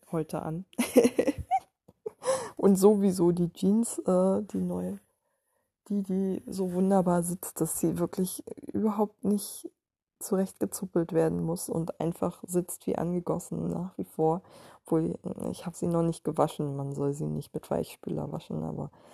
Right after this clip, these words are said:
die wird wahrscheinlich eher einlaufen, wenn ich keinen Weichspüler nehme. <laughs>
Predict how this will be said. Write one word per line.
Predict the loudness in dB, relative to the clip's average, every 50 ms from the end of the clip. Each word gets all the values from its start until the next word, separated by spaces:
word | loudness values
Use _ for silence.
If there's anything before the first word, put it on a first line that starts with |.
| -20 -20 _ _ -10
die | -4 -2
wird | 0 0 0 0
wahrscheinlich | -2 -2 0 0 0 0 -2 -4 -2
eher | -2 0 0 0
einlaufen, | 0 -2 -2 -2 -2 -2 -2 -4 -4 -6 -6 -6 -6 -8 _ _ _ _ -20 -20 -18 -18 -18 -18 -18 -20 -20 -20 -20 -20 -20 -20 _ _
wenn | 0 0 0
ich | -2 -6 -2
keinen | 0 2 4 4 4 2
Weichspüler | 2 0 0 -2 -8 -8 -6 -4 -2 -2
nehme. | -2 -2 -2 -2 -2 -4 -4 -6 -6 _ 0
<laughs> | 4 6 8 8 8 6 4 0